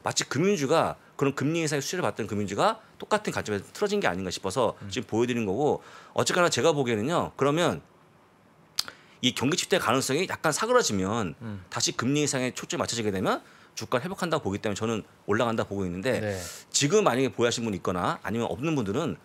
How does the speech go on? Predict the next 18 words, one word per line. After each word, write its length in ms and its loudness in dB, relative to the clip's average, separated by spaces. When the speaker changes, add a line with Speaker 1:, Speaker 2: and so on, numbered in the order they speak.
Speaker 1:
있는 180 4
분은 140 2
가져가시면 420 0
좋을 160 -2
것 80 -2
같고요. 180 -2
없는 300 2
분들은 400 2
사시면 360 0
좋을 200 -2
것 80 -2
같다. 160 -6
다시 180 -2
한번 380 2
Speaker 2:
음. 140 -14
Speaker 1:
말씀드리고 460 -2
그 40 4
이유가 420 2